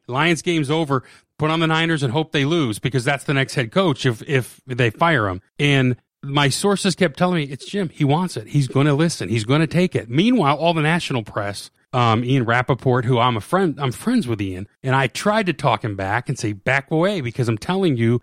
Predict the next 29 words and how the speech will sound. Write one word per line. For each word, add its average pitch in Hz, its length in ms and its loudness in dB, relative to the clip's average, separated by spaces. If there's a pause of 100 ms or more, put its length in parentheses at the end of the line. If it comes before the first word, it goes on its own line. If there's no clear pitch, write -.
(160)
he's 175 240 0
coming 151 560 0
and 123 160 -4
you're 135 120 2
gonna 131 400 2
look 127 340 -2
wrong." 107 440 0 (220)
And 143 360 2 (300)
the 127 160 0
biggest 175 460 -2 (100)
eye-opener 135 540 2
for 117 200 -2
me 110 360 0 (240)
was 123 220 0
how 143 260 -2
the 143 120 2
national 120 500 0
guys, 110 300 0
God 196 240 -2
love 180 180 0
'em, 101 80 -4
they're 139 160 2
all 165 100 2
really 147 200 0
nice 131 260 0
guys 127 240 -2
that 117 100 -4
work 127 220 -2
hard. 131 360 0